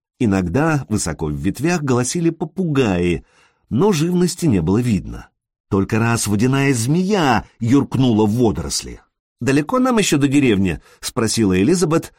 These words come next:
обернувшись к Флоре. Он был в заднем каноэ, побольше, вместе с Фло, Кослой и старухой в лохмотьях за вёслами. «Далеко ещё, бабушка?» — спросил Флори старуху. Та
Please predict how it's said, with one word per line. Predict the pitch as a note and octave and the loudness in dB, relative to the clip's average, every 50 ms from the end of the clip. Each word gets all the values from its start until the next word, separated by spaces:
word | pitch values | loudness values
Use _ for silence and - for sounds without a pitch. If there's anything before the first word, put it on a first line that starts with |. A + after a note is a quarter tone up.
| _ _ _ _ | _ _ _ _
обернувшись | - C3+ A#2+ G#2+ D#2 E2 D#2+ E2+ - - - G2 - | -2 0 0 0 0 -2 -4 -4 -4 -4 -4 -6 -6
к | - - | -8 -10
Флоре. | - - C3 A2 G2 D#2 A#1 G1+ - - _ _ _ _ _ _ _ _ _ _ _ _ _ _ _ | -8 -2 0 0 0 0 -4 -8 -16 -20 _ _ _ _ _ _ _ _ _ _ _ _ _ _ _
Он | - G2 G2+ G2+ | -4 -2 -2 0
был | F#2 A2+ A2+ G#2+ | 2 2 2 2
в | F#2+ | 2
заднем | G2 F#2 B2 A#2 G2 D#2+ C#2+ E2 D#2+ | 0 0 0 0 0 -2 -4 -6 -6
каноэ, | D2 - E2+ F#2+ A#2+ C#3 C#3 C#3 C#3 B2+ - - _ _ - _ | -6 -6 -4 -2 0 2 2 2 0 0 -2 -6 _ _ -14 _
побольше, | - A#2+ B2+ C3 D3+ C#3+ A#2+ G#2 - - - D2+ C#2+ B1+ - _ _ _ _ | -4 -2 0 2 2 4 4 2 0 -2 -6 -8 -10 -10 -12 _ _ _ _
вместе | - F2 A#2+ D3 E3 D3+ - - D#2 | -4 -2 0 2 0 0 -2 -6 -8
с | D2 - | -6 -6
Фло, | - - - A2 D3 F3+ F#3 D#3+ - _ _ | -6 -4 -2 0 2 2 2 0 -4 _ _
Кослой | - E2 C2+ - - - A2 C#3 F3 F#3 F3 - - _ _ _ _ _ _ _ - | -8 -8 -8 -6 -6 -2 0 2 2 2 0 -2 -8 _ _ _ _ _ _ _ -4
и | A3+ A3+ | -2 -2
старухой | G#3+ - - D#3 C#3 D3 E3 F3+ - - - E3 E3 | -2 -2 -2 0 0 2 2 0 0 0 2 2 2
в | C#3+ A2 | 2 2
лохмотьях | G2 F#2+ E2+ - F2 F2+ F2+ F2+ F2+ - G#2 G#2+ G#2 | 0 0 -2 -2 -2 -2 -2 -2 -2 -2 -2 -2 0
за | A2 C3+ C#3+ | 0 0 2
вёслами. | A#2 G#2+ F2+ C#2+ - - - C#2 - - - - - _ _ _ _ _ _ _ _ _ _ _ _ | 2 2 0 0 -4 -8 -10 -12 -12 -14 -16 -18 -20 _ _ _ _ _ _ _ _ _ _ _ _
«Далеко | G#2+ A#2+ A#2+ B2 A#2+ - G3+ A#3 | -2 0 0 2 2 2 2 2
ещё, | A3+ F#3 - B2 | 2 2 0 0
бабушка?» — | G2 A#2 D3 B2+ G#2 - - E2 - - _ _ _ _ _ | 2 2 0 0 -2 -4 -6 -10 -14 -14 _ _ _ _ _
спросил | - - - - C3 B2 - C3 B2+ A2+ | -10 -6 -2 -2 -2 0 0 0 0 0
Флори | - A#2 A#2+ B2+ A#2 G2 | 0 0 0 2 2 2
старуху. | F#2 - - B2+ B2+ B2 G2 - - - - - _ _ _ _ _ _ _ _ _ | 0 0 0 2 2 2 0 -2 -6 -12 -20 -20 _ _ _ _ _ _ _ _ _
Та | - D3+ F#3 G3 F#3+ F#3 - - | -2 0 0 2 0 0 -2 -4